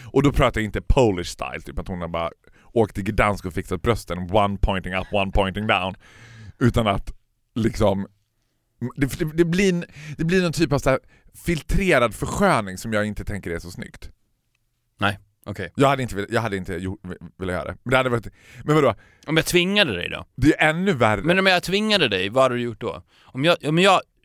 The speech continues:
Speaker 2: i din nya bil som du har fått av mig, så säger jag så här: "Kom, Faro, vi ska ta jungfru-riden i din nya bil." Så kör jag dig <clears throat> till akademi-,
Speaker 1: Till akademikliniken.
Speaker 2: till akademikliniken och säger: "Nu har jag betalt de här kirurgerna och du måste göra någonting nu."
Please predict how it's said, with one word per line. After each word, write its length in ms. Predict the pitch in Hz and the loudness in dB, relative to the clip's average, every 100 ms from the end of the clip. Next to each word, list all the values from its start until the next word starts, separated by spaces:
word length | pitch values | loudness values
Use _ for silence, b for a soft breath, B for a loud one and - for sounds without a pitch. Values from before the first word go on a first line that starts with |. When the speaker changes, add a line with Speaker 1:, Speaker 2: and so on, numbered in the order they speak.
| _ _ | _ _
Speaker 2:
i 300 | - 156 196 | -6 0 0
din 260 | 143 131 127 | 2 2 2
nya 240 | 127 123 | 2 2
bil 280 | 123 135 90 | 2 -2 -4
som 160 | 110 | -4
du 60 | 104 | -4
har 80 | 92 | -4
fått 220 | 131 - | -6 -10
av 80 | 82 | -12
mig, 200 | - - b b b b - | -12 -20 b b b b -6
så 60 | |
säger 140 | 120 110 | 2 2
jag 80 | |
så 80 | 98 | 2
här: 120 | 87 - _ | -4 -4 _
"Kom, 320 | 175 156 110 | 2 2 0
Faro, 440 | 101 90 87 - _ | -2 -2 -4 -10 _
vi 320 | - 117 120 | -8 -6 -6
ska 160 | - 139 | -4 -4
ta 340 | 131 117 101 - | 2 2 2 -2
jungfru-riden 1200 | 120 123 131 127 - 135 127 131 131 107 90 90 | -4 -2 -2 -4 -4 -2 2 4 4 2 -2 -8
i 100 | 113 | -6
din 180 | 104 98 | -4 -2
nya 200 | 95 92 | -2 -2
bil." 300 | 123 85 90 B B B | -2 -4 -12 B B B
Så 160 | - 131 | -4 -2
kör 320 | - 185 165 | 4 6 6
jag 140 | 104 | 4
dig 220 | 82 95 _ _ _ | 0 -8 _ _ _
<clears throat> 180 | 127 - | -6 0
till 100 | 139 | 2
akademi-, 0 | |
Speaker 1:
Till 0 | |
akademikliniken. 720 | 131 127 123 117 107 123 101 | 4 2 2 0 0 0 0
Speaker 2:
till 80 | 87 | -4
akademikliniken 840 | 110 123 117 123 131 127 117 92 | -4 -2 -4 -4 -4 -6 -6 -8
och 140 | 85 104 | -10 -6
säger: 200 | 113 104 b b b b _ | -4 -4 b b b b _
"Nu 280 | 160 226 | 2 4
har 140 | 190 147 | 6 6
jag 140 | 147 | 4
betalt 600 | 131 - 175 117 95 - - | 2 2 4 4 0 -10 -4
de 140 | 110 | -2
här 100 | 110 | -2
kirurgerna 520 | 113 127 113 87 - _ | -2 -2 -2 -6 -12 _
och 200 | _ 131 | _ 2
du 100 | 170 | 4
måste 420 | 151 131 - - | 4 4 2 2
göra 220 | 107 95 | 4 2
någonting 380 | 92 90 87 90 | 0 -6 -8 -8
nu." 160 | 98 | -8